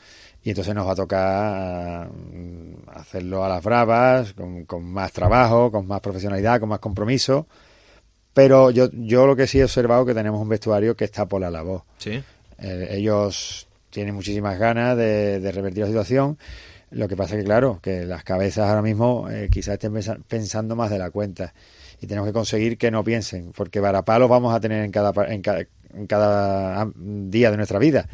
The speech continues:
Speaker 2: Ya.
Speaker 1: Lo, el problema es cómo reaccionamos ante ellos. Y de momento no estamos reaccionando lo, todo lo bien que,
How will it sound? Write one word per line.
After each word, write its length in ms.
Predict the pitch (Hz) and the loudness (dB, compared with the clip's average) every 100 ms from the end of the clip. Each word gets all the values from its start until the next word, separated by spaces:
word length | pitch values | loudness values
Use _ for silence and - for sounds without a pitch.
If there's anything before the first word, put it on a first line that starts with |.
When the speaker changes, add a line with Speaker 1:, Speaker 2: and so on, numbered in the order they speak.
| - - - | -16 -16 -14
Speaker 2:
Ya. 180 | 92 - | -14 -14
Speaker 1:
Lo, 140 | 110 104 | -12 -10
el 120 | 95 | -8
problema 360 | 98 98 107 117 | -6 -4 -2 -2
es 60 | |
cómo 240 | - 127 120 | 0 0 2
reaccionamos 480 | 113 113 107 101 | 0 0 -4 -4
ante 240 | 98 95 110 | -4 0 2
ellos. 320 | 127 101 - _ _ | 2 -2 -8 _ _
Y 160 | - 107 | -10 -4
de 100 | 117 | -2
momento 360 | 117 131 131 143 | 2 2 4 2
no 80 | |
estamos 240 | 131 127 120 | 2 2 2
reaccionando 400 | 113 113 113 107 | 2 2 0 2
lo, 240 | 107 107 | 4 2
todo 240 | - 110 107 | 0 2 4
lo 80 | 104 | 2
bien 200 | 107 107 | 0 0
que, 320 | 117 110 | 0 0